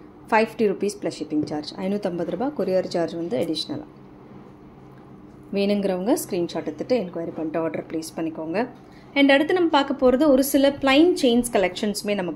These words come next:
பார்க்கலாம். Plain செயின்ஸுமே வந்து நிறையா வந்திருக்கு. So இதுல இந்த chain pattern பொறுத்த வரைக்கும் பார்த்தீங்கன்னா, பத்து பிடி செயின்ல ஒரு dollars போட்டிருப்போம். நிறைய பேர் கேட்டிருந்தீங்க, அதுல ஷார்ட்மே கேட்டிருந்தீங்க. Short patterns,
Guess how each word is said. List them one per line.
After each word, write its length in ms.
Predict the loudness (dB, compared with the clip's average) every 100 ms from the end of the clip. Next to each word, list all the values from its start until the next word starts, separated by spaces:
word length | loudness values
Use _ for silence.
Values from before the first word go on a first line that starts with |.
| -4
பார்க்கலாம். 340 | -2 0 -2 -4 -14 -14 0
Plain 300 | 4 8 8 6
செயின்ஸுமே 420 | 0 0 -4 -4 -6
வந்து 180 | -4 -4 -4
நிறையா 260 | -6 -6 -6
வந்திருக்கு. 380 | -8 -10 -10 -12 -14 -18 -20 -20 -14
So 60 | -10 -4
இதுல 200 | 2 4 4 0
இந்த 140 | -2 0
chain 260 | 2 4 4
pattern 280 | 2 0 -6
பொறுத்த 200 | -6 -6
வரைக்கும் 280 | -8 -8 -8
பார்த்தீங்கன்னா, 400 | -6 -4 -4 -4 -4 -8 -20 -10 0
பத்து 200 | 0 0 0
பிடி 120 | 0 2
செயின்ல 280 | -2 2 2 2
ஒரு 80 | 0
dollars 320 | 0 2 0 -2
போட்டிருப்போம். 380 | -4 -2 -2 -2
நிறைய 360 | -2 0 2 2
பேர் 120 | 2
கேட்டிருந்தீங்க, 400 | 2 0 -2 0 2
அதுல 160 | 0 0
ஷார்ட்மே 500 | 2 4 4 2 -2 0
கேட்டிருந்தீங்க. 500 | -2 -2 -2 -2 -2 -8 -20 -20 -20 -20 -20 -20 -20 -20 -20 -8
Short 340 | 2 4 4 0 -8
patterns, 440 | -8 -6 -6 -6